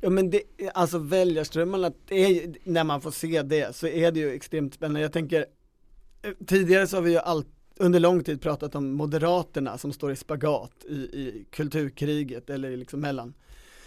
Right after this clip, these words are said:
storstadsliberaler och, eh, sverigedemokrater på landet. V-, va-, hur, vart ska de ta vägen? Tittar man på Socialdemokraterna som det ser ut nu, de står i spagat mellan,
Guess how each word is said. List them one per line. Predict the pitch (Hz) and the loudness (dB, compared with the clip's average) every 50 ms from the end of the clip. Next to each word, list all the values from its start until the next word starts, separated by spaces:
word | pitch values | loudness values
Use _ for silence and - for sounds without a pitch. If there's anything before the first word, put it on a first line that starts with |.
| - - - - - - - - - - _ _ _ _ _ - - - - - - - - | -20 -20 -20 -20 -20 -20 -20 -20 -20 -20 _ _ _ _ _ -20 -20 -20 -20 -20 -20 -16 -12
storstadsliberaler | - - - 190 180 151 127 - 160 151 139 120 - 147 147 131 147 143 147 151 151 147 147 139 131 123 - | -8 -2 2 2 2 2 0 0 -2 -2 -2 -2 -4 -4 -2 -2 0 0 0 0 0 -2 -2 -6 -8 -8 -8
och, | 135 147 - - - - - | -10 -10 -12 -14 -14 -8 -4
eh, | 160 143 131 127 120 110 123 107 87 101 101 - 127 127 | -4 -2 -2 -4 -6 -8 -8 -10 -10 -12 -14 -16 -18 -18
sverigedemokrater | 120 - - - - 156 160 156 151 143 139 135 135 - 147 135 131 - 135 | -18 -18 -16 -8 -2 0 0 0 0 -2 -4 -6 -4 -4 -4 -4 -4 -6 -6
på | 139 | -6
landet. | 139 139 139 139 131 - - - - - - - | -4 -4 -2 -4 -6 -8 -10 -16 -18 -20 -20 -20
V-, | 220 196 139 135 143 131 | -18 -16 -14 -12 -12 -12
va-, | - 147 131 127 139 - - 131 | -10 -8 -10 -10 -10 -12 -12 -10
hur, | 139 147 151 | -8 -6 -6
vart | 135 143 139 | -6 -8 -10
ska | - - | -8 -10
de | 139 135 | -10 -8
ta | - 143 | -8 -6
vägen? | 135 143 147 139 135 127 - _ _ _ - | -4 -4 -4 -6 -6 -10 -14 _ _ _ -6
Tittar | - 170 - - _ - 160 | -6 -6 -6 -6 _ -2 -2
man | 175 196 202 190 | 0 0 -2 -2
på | - 156 143 139 131 | -4 -6 -8 -8 -8
Socialdemokraterna | - - 147 - 160 156 151 143 135 135 131 127 156 170 185 185 - 147 143 - - - - _ _ _ _ _ _ | -10 -10 -4 -2 0 0 0 -2 -4 -6 -4 0 0 0 0 0 -4 -8 -10 -10 -10 -12 -18 _ _ _ _ _ _
som | - - - - 151 147 | -20 -12 -6 -4 -2 -2
det | 139 143 | -2 -4
ser | - - | -6 -6
ut | 143 139 123 - | -6 -6 -6 -4
nu, | 156 160 156 139 | -2 -2 -2 -2
de | 156 147 143 | -2 -4 -6
står | - - 165 156 | -4 -2 -2 -2
i | 147 | -2
spagat | 131 127 - 160 151 143 160 170 180 185 175 - | -2 -4 -4 -4 0 4 4 4 4 4 0 -2
mellan, | - 175 165 151 139 131 127 127 127 131 | -2 -2 -2 -2 -2 -4 -4 -6 -6 -8